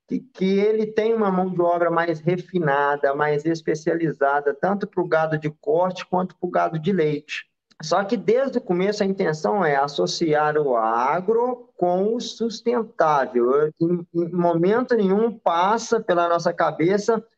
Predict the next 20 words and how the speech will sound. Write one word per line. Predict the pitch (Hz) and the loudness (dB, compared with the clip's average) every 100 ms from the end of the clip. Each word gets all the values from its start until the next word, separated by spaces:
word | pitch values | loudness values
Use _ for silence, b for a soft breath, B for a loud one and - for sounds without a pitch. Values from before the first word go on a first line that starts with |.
| _ _ | _ _
igual, | 170 | 0
por | 180 | 2
exemplo, | 196 170 | 2 0
tem | 160 | 0
uma | 180 175 | 2 2
área | 170 175 170 | 2 2 0
de | 151 | 2
reserva | 160 156 156 160 147 | 2 2 2 2 2
lá | 151 | 2
incrível | 170 165 170 165 160 | -2 0 0 0 2
que | |
a | 147 | 0
gente | 160 160 | 0 -4
pretende | - 151 156 160 156 | 0 0 2 0 2
ampliá-la, | 180 226 226 190 160 143 147 175 165 | 2 0 0 0 2 2 2 2 0
não | 160 202 214 | 0 0 0
diminuí-la | 180 165 160 151 139 131 156 165 | -2 0 0 0 0 0 2 0
de | 156 | -2
forma | 143 165 151 151 | -2 -2 0 0
alguma. | 135 120 131 143 180 185 | -2 -4 -4 0 0 0